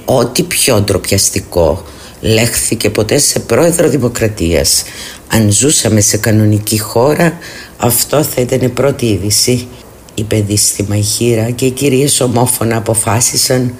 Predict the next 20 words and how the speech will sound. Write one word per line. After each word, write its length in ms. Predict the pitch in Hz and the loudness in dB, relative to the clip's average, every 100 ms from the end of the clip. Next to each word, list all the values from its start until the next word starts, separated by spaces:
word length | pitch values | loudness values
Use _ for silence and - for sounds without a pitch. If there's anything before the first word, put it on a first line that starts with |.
| - - - - | -18 -20 -20 -12
πως 220 | - 104 - | -2 0 0
ήταν 240 | 104 98 | 0 -2
η 60 | 104 | 0
κατάλληλη 720 | 104 104 107 95 92 90 92 | -2 -2 -2 -2 -2 -2 -2
στιγμή 380 | - 98 87 | -2 -2 -2
για 200 | 87 95 | -2 -2
το 140 | - 92 | -2 -4
τρίτο 460 | - 95 92 - 87 90 | 0 0 0 -2 -2 -2
gin 40 | |
and 400 | 90 90 85 - | -2 -2 -4 -4
tonic. 440 | 85 85 92 - - - - - - - - 92 | -4 -4 -6 -10 -16 -18 -20 -20 -20 -20 -8 -2
Αργά 340 | 92 92 87 | 0 0 0
το 100 | 113 | 0
απόγευμα, 760 | 104 95 90 92 98 110 113 - - - - - - | 0 0 -2 -2 0 0 0 -4 -14 -20 -20 -18 -2
και 100 | 151 | 2
ελαφρά 500 | 147 113 - 98 90 | 2 2 2 0 2
ζαλισμένες 720 | 95 92 95 101 95 90 - | 0 0 0 0 0 -2 -2
από 140 | 107 | -2
το 100 | 107 | -2
ποτό, 460 | 104 - 101 110 | -2 0 2 0